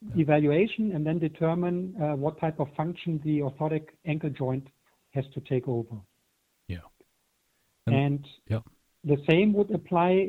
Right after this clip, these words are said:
Speaker 2: if, if we have a K four patient.
Speaker 1: Yeah.
Speaker 2: Um, the biggest question you always have to ask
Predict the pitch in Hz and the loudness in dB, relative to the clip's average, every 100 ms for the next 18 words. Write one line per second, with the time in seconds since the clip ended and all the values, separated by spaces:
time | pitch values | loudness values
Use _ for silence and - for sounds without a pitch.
0 | 165 - _ 160 156 160 160 160 156 151 | -2 -6 _ -2 0 0 2 2 0 -2
1 | - 190 208 202 - 135 120 - 110 107 | 2 2 2 -2 0 0 0 -4 -8 -10
2 | _ 127 87 _ _ _ 135 131 135 135 | _ -10 -10 _ _ _ -4 -2 -2 -6
3 | - - 139 123 170 190 185 180 175 180 | -8 -8 -6 0 0 0 -2 -2 -2 -2
4 | 170 156 160 170 175 170 156 151 156 | -2 -2 -2 -2 -6 -4 -4 -4 -6